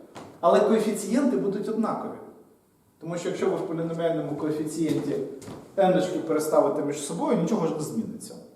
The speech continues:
Як ділилось на все, так і буде ділитись. От. Тому коефіцієнти для всіх цих розкладів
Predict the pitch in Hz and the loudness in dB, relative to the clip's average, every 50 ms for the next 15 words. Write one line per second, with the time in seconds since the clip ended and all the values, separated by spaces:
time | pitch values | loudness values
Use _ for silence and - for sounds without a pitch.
0 | - _ - 165 160 - - 170 196 240 247 - - - - - - 120 - - | -16 _ 0 0 0 2 2 2 2 2 4 4 2 2 0 0 -4 -4 -4 -6
1 | - - - - - - 117 104 - - - - - - - - - - - - | -6 -6 -6 -8 -8 -10 -10 -10 -10 -12 -12 -12 -12 -14 -14 -16 -18 -20 -20 -20
2 | - _ - - - - - - - - - - - - - - - - - 208 | -20 _ -20 -20 -20 -20 -20 -20 -20 -20 -20 -20 -20 -14 -10 -8 -6 -4 0 0
3 | 302 339 - - 247 226 220 226 - - - 330 339 - - - 185 202 196 - | 2 2 2 0 0 0 0 0 -2 -2 -4 -4 -4 -4 -4 -4 -2 -2 -2 -2
4 | 233 208 - - 135 - - 254 330 - - - - - 156 131 - | -2 -4 -4 -4 -6 -4 -4 -2 -2 -2 -2 -4 -4 -2 0 0 0